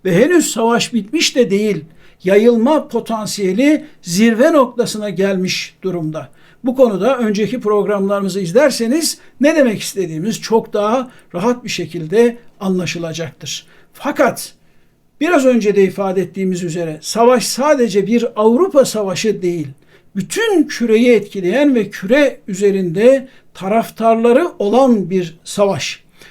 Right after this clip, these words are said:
Tek başına Ukrayna Savaşı bir Üçüncü Dünya Savaşı çıkarabilir mi? Bunu bilemiyorum. O enerjinin orada olup olmadığını zaman gösterecek. Ancak şunu çok net bir şekilde biliyoruz. Ukrayna Savaşı'na benzer bir savaş,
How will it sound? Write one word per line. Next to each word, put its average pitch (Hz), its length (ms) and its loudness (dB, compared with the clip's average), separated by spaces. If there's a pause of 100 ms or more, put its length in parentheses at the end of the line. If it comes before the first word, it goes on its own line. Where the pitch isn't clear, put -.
(160)
Tek 381 280 2
başına 247 360 2
Ukrayna 262 440 0
Savaşı 233 440 0
bir 240 280 -2 (380)
Üçüncü 240 400 4
Dünya 247 300 4
Savaşı 233 640 2 (120)
çıkarabilir 202 680 0
mi? 151 280 -6 (380)
Bunu 339 200 4
bilemiyorum. 233 560 4
O 233 160 6
enerjinin 240 540 4
orada 233 420 4
olup 247 340 4
olmadığını 240 500 4
zaman 220 400 2
gösterecek. 151 800 -8 (340)
Ancak 262 420 4
şunu 240 280 -4
çok 208 260 -10
net 285 260 -2
bir 208 60 -6
şekilde 190 460 -4
biliyoruz. 160 580 -8 (300)
Ukrayna 320 540 2
Savaşı'na 277 580 4
benzer 254 460 4
bir 247 120 0
savaş, 220 580 -4